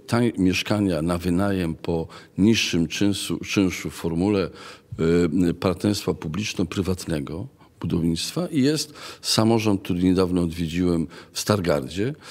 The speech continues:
który ma, realizuje podobne założenia w formule, em, e, e, T B S-ów. Więc są wzory i doświadczenia już funkcjonujące.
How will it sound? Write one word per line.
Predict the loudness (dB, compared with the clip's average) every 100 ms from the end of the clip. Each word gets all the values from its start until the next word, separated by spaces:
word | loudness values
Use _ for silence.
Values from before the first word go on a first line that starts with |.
| -18
który | -12 0 2 4
ma, | 4 4 2
realizuje | 2 4 4 2 2 2 2
podobne | 2 2 4 4 4 2
założenia | 2 0 0 0 0 0 -2
w |
formule, | -4 -6 0 2 2 2 -2 -8 -18 -6
em, | 0 4 4 6
e, | 4
e, | 6 4 4 4 6 4 2 -4 -20 0
T | 4
B | 6 4
S-ów. | 4 0 -8 -14 -20 -20 -12 2
Więc | 4 4
są | 4 6 6
wzory | 4 4 4 4 2 0 -8 -20 -6 -2
i |
doświadczenia | 4 4 6 2 2 0 2 4 6
już | 4 4 0
funkcjonujące. | 0 0 2 4 6 6 6 4 2 -8